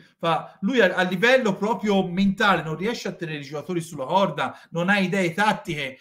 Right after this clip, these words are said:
Se l'Inter doveva vincere quest'anno, parliamoci chiaro, ragazzi, io non ce l'ho con Inzaghi, bravo ragazzo, ottimo professionista, ma se l'Inter do-, doveva vincere sulla panchina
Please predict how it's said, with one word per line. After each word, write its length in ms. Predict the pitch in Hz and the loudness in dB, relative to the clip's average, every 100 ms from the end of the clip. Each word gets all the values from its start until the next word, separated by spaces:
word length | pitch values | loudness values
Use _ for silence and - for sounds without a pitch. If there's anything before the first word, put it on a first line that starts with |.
| _ | _
Se 180 | - 202 | -4 -2
l'Inter 340 | 262 247 226 | -2 0 0
doveva 320 | 202 226 240 | 2 4 4
vincere 420 | 226 233 160 175 | 4 0 0 -2
quest'anno, 520 | 160 202 220 202 160 135 | 0 0 4 4 4 -2
parliamoci 520 | 143 180 233 214 233 | -2 0 0 0 0
chiaro, 300 | 220 190 139 | 4 4 2
ragazzi, 560 | 131 170 160 - 98 _ _ _ | -4 -4 -4 -8 -20 _ _ _
io 160 | - 233 | -4 -2
non 140 | 214 | 0
ce 100 | - | 0
l'ho 180 | 233 247 | 2 2
con 160 | - 185 | 2 -4
Inzaghi, 380 | 165 175 143 127 | -2 0 -2 -2
bravo 260 | 190 208 | -2 0
ragazzo, 800 | 202 196 202 196 - 175 156 - _ | 0 4 4 2 -2 -6 -6 -10 _
ottimo 380 | 208 208 214 202 | -4 -2 -2 -2
professionista, 880 | 190 185 190 196 180 160 - 104 - _ _ | -2 -2 -4 -4 -6 -6 -8 -18 -20 _ _
ma 140 | 165 | -6
se 160 | 160 190 | -4 -2
l'Inter 280 | 220 190 202 | -2 -2 -2
do-, 220 | 196 196 | 0 0
doveva 360 | 165 185 202 | 0 2 2
vincere 320 | 208 180 160 123 | 4 2 0 -10
sulla 260 | 143 143 | -8 -6
panchina 640 | 170 170 180 190 135 107 | -4 -6 -2 -2 -2 -8